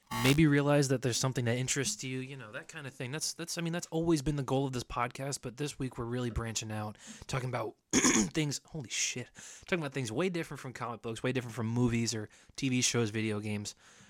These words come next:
We're talking about pro wrestling this week, man. Because, my God, is there a lot to talk about, not only that happened this week, but just in general, there's so much to talk about pro wrestling-wise.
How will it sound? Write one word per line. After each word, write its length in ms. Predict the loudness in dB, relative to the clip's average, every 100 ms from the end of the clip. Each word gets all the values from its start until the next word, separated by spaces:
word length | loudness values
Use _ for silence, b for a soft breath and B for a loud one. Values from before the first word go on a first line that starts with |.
| B
We're 60 | -6
talking 180 | -2 0
about 120 | 0
pro 180 | 0 0
wrestling 460 | -2 -4 -4 -6
this 180 | -8 -10
week, 180 | -10 -8
man. 260 | -6 -6 -8 _ _ _ _ _ -16 -6
Because, 280 | -4 -2 -2
my 220 | -2 -2
God, 240 | 0 0
is 80 | 0
there 140 | 0
a 80 | -2
lot 260 | -2 -4 -4
to 80 | -6
talk 240 | -4 -4
about, 240 | -2 -4
not 140 | -2 -2
only 140 | -2
that 100 | -4
happened 360 | -2 -2 0 -2
this 140 | -2
week, 260 | -4 -6 -8 B B -6
but 120 | 0
just 200 | 2 4
in 80 | 2
general, 540 | 2 2 4 2 0 B B
there's 180 | -4 0
so 320 | 2 4 4
much 240 | 4 4 4
to 40 |
talk 240 | 4 2 2
about 220 | 0 -2
pro 200 | 0 -2
wrestling-wise. 760 | -2 -6 -6 -8 -12 -14 -16